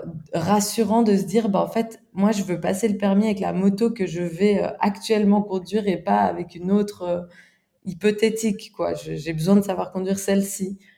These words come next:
Et puis voilà. Et puis du coup, je suis allée et, euh, et puis, ben, on m'a bien fait sentir que j'allais pas le passer, enfin, sans qu'ils m'aient vu conduire, hein, mais ils m'ont dit, « Mais ce truc, il est énorme, euh, tu, tu pourras jamais faire, euh,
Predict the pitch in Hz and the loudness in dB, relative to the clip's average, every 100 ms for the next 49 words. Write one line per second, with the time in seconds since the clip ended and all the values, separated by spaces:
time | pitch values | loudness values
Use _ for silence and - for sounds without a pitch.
0 | _ _ _ - 175 190 160 156 - - | _ _ _ -4 0 2 2 0 -4 -6
1 | 175 185 180 180 226 226 220 175 175 180 | -4 -2 -4 -2 -2 -2 2 2 4 4
2 | 196 220 - 165 165 165 - - 175 175 | 4 2 0 -4 -4 -4 -4 -6 -6 -6
3 | - 160 156 156 165 165 151 151 185 208 | -6 -2 0 0 0 0 0 -2 0 0
4 | 208 202 202 196 214 180 170 156 - 190 | 0 0 0 0 0 0 0 0 0 -2
5 | 190 196 190 214 208 - - - 156 - | 0 -2 0 0 -2 -4 -6 2 2 4
6 | 214 214 208 208 202 196 196 214 233 254 | 2 4 6 8 6 4 0 2 4 4
7 | 190 180 170 165 - _ _ - 180 175 | 4 2 -2 -4 -10 _ _ -2 2 2
8 | 175 208 208 170 - - 208 202 165 - | 4 4 6 4 0 0 0 0 -2 2
9 | 185 196 202 196 185 170 160 - 170 160 | 6 8 8 4 0 -2 -4 -8 -12 -12
10 | - - 156 151 147 175 180 190 - 190 | -12 -8 -4 -4 -2 -2 0 -2 -2 -4
11 | 170 156 | -2 -6